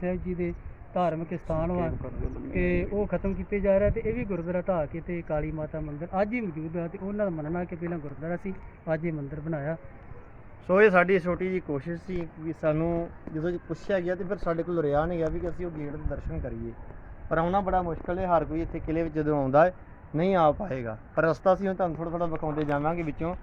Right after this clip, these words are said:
Speaker 3: ਜੇ ਕੋਈ ਆਏਗਾ, ਬਾਜ਼ਾਰ ਥਾਣੀ ਆਉਣਾ ਤੁਸੀਂ, ਬਾਜ਼ਾਰ ਵਿੱਚੋਂ ਹੋ ਕੇ back side ਤੋਂ ਤੁਸੀਂ ਜੰਗਲ ਦੇ ਵਿੱਚ ਇੱਕ ਮੰਦਿਰ ਹੈ, ਮੰਦਿਰ ਦੇ ਵਿੱਚ ਜੰਗਲ 'ਚ ਹੋ ਕੇ ਫਿਰ ਇਸ ਗੇਟ ਤੱਕ ਤੁਸੀਂ ਪਹੁੰਚ ਸਕਦੇ ਹੋ। ਸੋ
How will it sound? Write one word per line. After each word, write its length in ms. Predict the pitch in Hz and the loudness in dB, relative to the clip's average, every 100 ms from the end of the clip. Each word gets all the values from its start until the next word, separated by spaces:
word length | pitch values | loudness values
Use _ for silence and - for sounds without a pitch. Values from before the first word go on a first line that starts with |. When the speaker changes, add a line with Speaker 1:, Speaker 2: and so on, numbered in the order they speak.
| - - - - | -10 -12 -14 -4
Speaker 3:
ਜੇ 80 | 147 | -2
ਕੋਈ 180 | 165 165 | 4 6
ਆਏਗਾ, 260 | 151 156 165 | 8 6 4
ਬਾਜ਼ਾਰ 440 | 147 143 143 147 | 2 6 6 6
ਥਾਣੀ 220 | - 165 | 2 0
ਆਉਣਾ 200 | 151 143 | 2 0
ਤੁਸੀਂ, 240 | 156 147 151 | 0 -2 -2
ਬਾਜ਼ਾਰ 300 | 143 143 139 | 2 4 2
ਵਿੱਚੋਂ 280 | 139 165 | 0 -2
ਹੋ 180 | 147 147 | 0 0
ਕੇ 140 | 123 151 | 0 2
back 220 | 135 127 | 2 0
side 260 | - 143 139 | 0 -2 -2
ਤੋਂ 80 | |
ਤੁਸੀਂ 260 | 135 135 143 | -6 -6 -6
ਜੰਗਲ 300 | 131 127 131 | -4 -2 -2
ਦੇ 60 | 139 | -4
ਵਿੱਚ 140 | - | -6
ਇੱਕ 100 | 139 | -4
ਮੰਦਿਰ 340 | 131 123 131 | -2 -2 0
ਹੈ, 60 | 143 | 0
ਮੰਦਿਰ 280 | 135 127 127 | 0 -2 -4
ਦੇ 40 | |
ਵਿੱਚ 220 | 131 135 | -6 -8
ਜੰਗਲ 220 | 127 123 127 | -6 -6 -6
'ਚ 80 | |
ਹੋ 80 | 143 | -6
ਕੇ 180 | 123 160 - - - - | -4 -4 -6 -10 -8 2
ਫਿਰ 140 | 190 | 4
ਇਸ 160 | 202 156 | 4 2
ਗੇਟ 180 | 147 135 | 0 2
ਤੱਕ 140 | 135 | 0
ਤੁਸੀਂ 260 | 139 131 127 | -2 -4 -4
ਪਹੁੰਚ 200 | 123 123 | -2 -4
ਸਕਦੇ 340 | - 117 131 151 | -6 -8 -8 -8
ਹੋ। 60 | 151 - - - - - | -10 -14 -14 -14 -14 -4
ਸੋ 400 | - 185 170 | 2 4 4